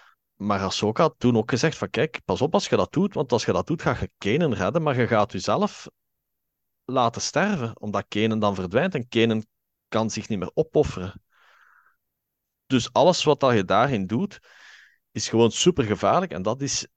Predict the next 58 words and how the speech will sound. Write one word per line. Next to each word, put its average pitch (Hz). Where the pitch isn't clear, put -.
niet 117
wat 160
dat 156
die 98
World 127
Between 110
Worlds 117
verdient, 101
want 151
dat 113
is 104
natuurlijk 110
het-, -
hetgeen -
wat 104
dat 95
Darth 87
Sidious 151
waarschijnlijk 104
wel 113
wil 107
doen. 92
Eh, 98
dus -
ja, 135
we 98
zullen 113
moeten 107
afwachten 170
wat 151
dat 123
er 127
in, -
wat -
dat 110
er 110
in 110
de 95
serie, 113
of -
t-, -
natuurlijk 127
die 117
World 123
Between 117
Worlds 107
gaat -
terugkeren, 113
of -
misschien 104
een 101
soort 104
van, 92
ja, 95
weet 101
ik 120
veel 127
wat, 117